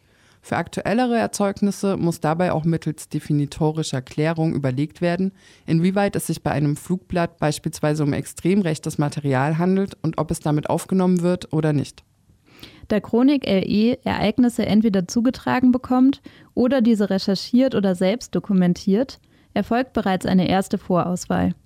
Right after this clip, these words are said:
Speaker 2: Die Ereignisse werden dann sowohl nach Zeit und Ort kategorisiert, als auch über eine Verschlagwortung nach Diskriminierungsarten im Rahmen der gruppenbezogenen Menschenfeindlichkeit.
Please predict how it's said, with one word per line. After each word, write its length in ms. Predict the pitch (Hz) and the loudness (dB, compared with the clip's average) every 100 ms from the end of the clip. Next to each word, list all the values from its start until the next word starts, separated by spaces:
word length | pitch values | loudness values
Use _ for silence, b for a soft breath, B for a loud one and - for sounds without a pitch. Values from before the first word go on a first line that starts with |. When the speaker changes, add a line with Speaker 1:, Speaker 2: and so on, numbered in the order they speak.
| _ _ _ _ b b b | _ _ _ _ b b b
Speaker 2:
Die 160 | 226 214 | 2 2
Ereignisse 800 | 196 185 180 214 262 - 269 226 | 2 2 2 2 2 2 0 2
werden 220 | 208 202 | 4 4
dann 140 | 190 | 4
sowohl 380 | 185 175 196 233 | 2 2 2 4
nach 160 | 214 170 | 4 0
Zeit 380 | - 190 214 - | -2 0 0 2
und 180 | 190 | 0
Ort 280 | - 185 - | 2 0 0
kategorisiert, 840 | 262 247 254 254 254 254 262 262 - b b b | -2 -2 0 2 2 4 2 2 -6 b b b
als 220 | 226 233 247 | -2 0 0
auch 160 | 240 | 0
über 180 | 214 190 | 2 2
eine 200 | 180 185 | 4 2
Verschlagwortung 1040 | - 185 185 190 208 233 226 - 233 233 - | 0 -2 0 -2 0 0 0 2 4 4 2
nach 180 | 214 | 0
Diskriminierungsarten 1400 | - 220 - 214 208 226 233 185 180 - 175 175 220 247 254 | 0 -2 0 4 6 6 6 2 0 -2 -2 0 4 4 4
im 140 | 202 | 2
Rahmen 300 | 190 208 226 | 4 4 4
der 80 | 208 | 2
gruppenbezogenen 760 | - 226 220 202 226 208 208 190 | 2 2 2 2 0 4 4 4
Menschenfeindlichkeit. 1120 | 180 175 180 165 185 165 - - 190 180 | 4 2 0 -2 -2 -2 -6 -10 -8 -8